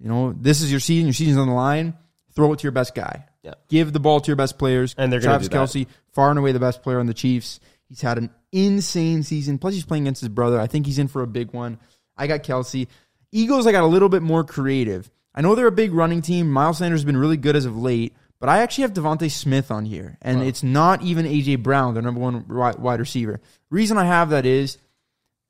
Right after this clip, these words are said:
Speaker 1: D Smitty, whatever you wanna call him, Skinny Batman. This guy's a big game player. Go back to his, uh, what was it, the national championship a
Speaker 2: Yeah.
Speaker 1: couple years ago. Just absolutely torching everyone.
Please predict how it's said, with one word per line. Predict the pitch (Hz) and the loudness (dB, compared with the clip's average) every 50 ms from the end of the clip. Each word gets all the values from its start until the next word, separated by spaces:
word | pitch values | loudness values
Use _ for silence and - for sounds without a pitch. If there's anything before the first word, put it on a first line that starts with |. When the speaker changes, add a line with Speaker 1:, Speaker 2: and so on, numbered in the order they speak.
| _ _ | _ _
Speaker 1:
D | 120 139 185 214 | -4 0 0 2
Smitty, | 208 - - - 170 165 165 147 160 156 | 0 0 -2 -4 -4 -4 -2 -2 -2 0
whatever | 147 139 147 147 151 | 2 2 2 2 2
you | 156 | 0
wanna | 151 147 - | 0 -2 0
call | 147 143 | 0 0
him, | 139 135 | 0 -2
Skinny | - - - 147 151 147 135 | -4 -4 -2 0 2 2 2
Batman. | 127 127 123 120 131 131 127 127 127 127 - _ _ _ _ _ _ - | 4 2 2 2 0 0 -2 -2 -4 -6 -8 _ _ _ _ _ _ -10
This | 143 165 - | -10 -10 -6
guy's | - 185 196 196 185 151 | -2 0 0 2 2 2
a | 139 120 | 0 -2
big | 110 107 104 - 139 139 147 151 151 143 135 123 113 | -2 -6 -6 -2 0 2 2 2 2 0 -4 -8 -8
game | 123 131 127 131 131 135 131 127 120 | -4 -2 0 0 2 0 0 -2 -4
player. | - - - 120 120 117 110 98 87 - - _ _ _ _ _ _ _ _ _ _ _ | -8 -8 -4 -4 -2 -2 -2 -4 -6 -8 -12 _ _ _ _ _ _ _ _ _ _ _
Go | - 156 160 | -2 0 2
back | 165 175 165 175 175 - | 4 4 4 4 2 -2
to | - 170 147 | -4 -4 -4
his, | 165 160 151 147 147 143 143 139 135 131 127 123 - - - - - - _ _ _ - | -2 -2 -2 -2 -2 0 0 -2 -2 -2 -4 -6 -8 -12 -12 -14 -16 -20 _ _ _ -10
uh, | 113 113 113 113 113 113 113 113 | -6 -4 -4 -2 -2 -2 -4 -4
what | 113 127 139 139 | -4 -4 -2 -2
was | 127 110 120 | -2 -2 -4
it, | 107 | -4
the | 117 | -4
national | 117 123 123 135 - - 135 | -2 -2 -2 -4 -4 -6 -6
championship | - - 135 131 131 147 147 139 - 156 | -6 -4 -4 -4 -4 -4 -6 -6 -6 -6
a | 135 | -4
Speaker 2:
Yeah. | - | -4
Speaker 1:
couple | 151 143 143 147 | -4 -4 -2 -2
years | 147 151 143 147 | -2 -2 -2 -2
ago. | 156 165 165 156 147 - _ _ _ _ _ _ _ _ | -2 -2 -2 -2 -4 -8 _ _ _ _ _ _ _ _
Just | - - 190 175 143 - - _ _ _ - - 151 156 156 156 156 151 - - | -8 -6 -4 -4 -4 -6 -10 _ _ _ -4 0 2 4 4 4 4 2 0 -4
absolutely | - - 147 139 135 127 123 127 139 139 143 147 - 131 135 135 123 117 - - _ _ _ _ | -4 0 0 2 2 2 2 2 2 2 2 0 0 -2 -4 -4 -4 -4 -6 -10 _ _ _ _
torching | - - - - 180 202 220 208 202 - - 147 127 | -8 -8 -2 2 4 6 6 6 6 4 0 -4 -4
everyone. | 120 113 117 117 | -4 -4 -6 -10